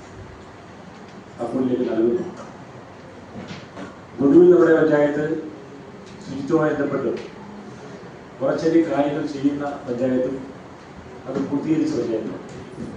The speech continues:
എന്നാൽ വർഷം തോറും നമുക്ക് ഓരോ പ്രദേശങ്ങളിലും എത്തുമ്പോൾ വെള്ളക്കെട്ടും അതോടൊപ്പം തന്നെ കാടും ഒക്കെ കൂടി കിടക്കുന്ന സാഹചര്യം. അതിനെയെല്ലാം നമ്മൾ തൊഴിലുറപ്പിന്റെ നമ്മുടെ പ്രിയപ്പെട്ട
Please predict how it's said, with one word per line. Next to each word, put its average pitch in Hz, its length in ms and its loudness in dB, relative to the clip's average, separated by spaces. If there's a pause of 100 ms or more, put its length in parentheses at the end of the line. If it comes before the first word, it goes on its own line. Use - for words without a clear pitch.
(760)
എന്നാൽ 156 180 4
വർഷം 160 300 4
തോറും 175 200 10
നമുക്ക് 160 340 2 (140)
ഓരോ 147 180 2
പ്രദേശങ്ങളിലും 151 680 -2
എത്തുമ്പോൾ - 440 -6 (1500)
വെള്ളക്കെട്ടും 151 560 2
അതോടൊപ്പം 139 380 2
തന്നെ 139 420 -2
കാടും 135 460 0
ഒക്കെ - 140 -10
കൂടി 131 300 -4
കിടക്കുന്ന 120 440 -2
സാഹചര്യം. 110 400 -4 (1700)
അതിനെയെല്ലാം 170 400 8
നമ്മൾ 170 140 8
തൊഴിലുറപ്പിന്റെ 165 640 6 (2000)
നമ്മുടെ 139 260 0
പ്രിയപ്പെട്ട 147 320 0